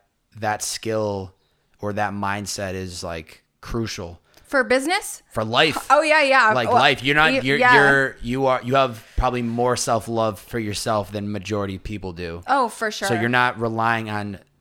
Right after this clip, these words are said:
Speaker 1: a lot of people are looking for somebody to bring them happiness. You don't need somebody.
Speaker 2: Mm,
Speaker 1: You,
Speaker 2: yeah.
Speaker 1: you, you're, you already embedded, you've learned how to bet on yourself your entire life that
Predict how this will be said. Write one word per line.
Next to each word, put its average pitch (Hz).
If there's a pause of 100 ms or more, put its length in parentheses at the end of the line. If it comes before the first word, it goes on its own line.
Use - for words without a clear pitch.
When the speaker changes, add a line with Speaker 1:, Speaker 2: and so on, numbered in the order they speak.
(100)
Speaker 1:
a 113
lot 120
of 117
people 113
are 104
looking 113
for 107
somebody 104
to 101
bring 104
them 92
happiness. 92 (260)
You 120
don't 117
need 110
somebody. 101
Speaker 2:
Mm, 202 (100)
Speaker 1:
You, 233
Speaker 2:
yeah. 113
Speaker 1:
you, 123
you're, 123 (300)
you 123
already 131 (120)
embedded, 120
you've 117 (100)
learned 131
how 135
to 120
bet 113
on 117
yourself 107
your 107
entire 101
life 104
that 98